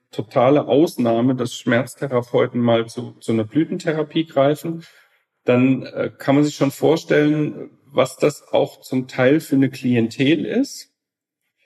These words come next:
Und das ist auch so mein Kritikpunkt an diesem Gesetz. Ich glaube, dass jetzt, äh, ein Haufen Freizeitkonsumenten jetzt versucht, sich ärztlich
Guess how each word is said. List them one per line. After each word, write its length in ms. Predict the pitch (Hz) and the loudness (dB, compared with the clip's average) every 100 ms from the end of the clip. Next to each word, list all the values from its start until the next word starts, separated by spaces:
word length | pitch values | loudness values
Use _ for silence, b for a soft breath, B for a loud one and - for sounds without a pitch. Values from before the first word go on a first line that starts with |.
| _ _ _ _ _ _ | _ _ _ _ _ _
Und 380 | 135 135 135 - | -2 -2 -4 -4
das 180 | - 135 | -2 -2
ist 140 | 160 - | -4 -2
auch 180 | 135 | 0
so 160 | - 143 | 2 0
mein 380 | 131 123 147 165 | 2 4 4 2
Kritikpunkt 640 | - 147 175 170 170 165 | 0 -2 -4 0 0 2
an 140 | - 143 | 2 0
diesem 260 | 139 131 | 0 -2
Gesetz. 340 | 123 135 180 - | 0 0 0 -4
Ich 160 | 143 | -6
glaube, 300 | - 135 151 | 0 2 2
dass 220 | 143 139 | 0 -2
jetzt, 380 | 143 131 - _ | -4 -6 -10 _
äh, 260 | - 123 123 123 - | -8 -6 -6 -8 -10
ein 160 | 120 120 | -6 2
Haufen 360 | 139 160 165 | 2 2 -2
Freizeitkonsumenten 2000 | - - 120 165 - 165 170 - 156 160 165 143 131 143 170 - 170 170 160 - - - - | -4 0 0 0 0 -2 -2 -2 2 2 2 2 4 2 0 0 0 0 -4 -6 -12 -18 -4
jetzt 380 | 127 135 - - | -2 -2 -6 -10
versucht, 600 | - 131 135 165 180 185 | -4 -2 0 -2 -4 -8
sich 280 | 151 - | -8 -4
ärztlich 720 | - 135 - - 165 165 - | -2 -2 -2 -8 -4 -4 -8